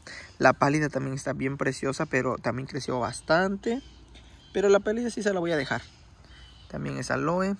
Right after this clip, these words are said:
A esta la voy a despuntar un poquito porque no me gusta que se pegó mucho con la aloe. Entonces vamos a darle separación un poquito.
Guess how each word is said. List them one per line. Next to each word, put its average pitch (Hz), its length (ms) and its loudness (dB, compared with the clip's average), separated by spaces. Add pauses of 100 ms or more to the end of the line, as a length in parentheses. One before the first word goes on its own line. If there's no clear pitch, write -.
(260)
A 143 140 2
esta 147 160 4
la 170 80 6
voy 160 80 4
a 160 100 4 (100)
despuntar 139 460 2
un 151 80 2
poquito 151 320 -4
porque 139 220 0
no 143 40 -2
me 143 120 0
gusta 147 300 -2 (420)
que - 100 -2
se - 120 0
pegó 131 260 0
mucho 135 240 -4
con 139 160 -2
la 127 80 2
aloe. 127 260 2
Entonces 131 320 -4
vamos 143 160 0
a 147 60 6
darle 135 240 4
separación 135 600 0
un 147 140 -2
poquito. - 560 -6